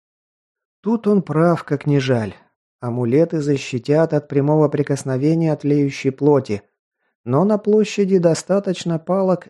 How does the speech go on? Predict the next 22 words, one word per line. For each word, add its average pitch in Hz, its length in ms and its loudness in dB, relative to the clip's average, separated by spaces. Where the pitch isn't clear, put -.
и 170 140 -4
камней, 143 600 -2
да 127 100 0
и 127 100 2
оружие 156 480 2
у 156 60 4
некоторых 143 460 2
мертвецов 139 600 0
имеется. 135 600 -2
Рыдающая 135 640 2
девка 143 360 0
вжимается 139 580 0
в - 40 -10
стену 143 360 2
за 135 120 -4
спиной 135 380 0
крепкого 139 480 0
мужика, 135 680 0
тот 185 200 -2
умело 175 360 2
отбивается 151 640 0
глефой. 120 520 -2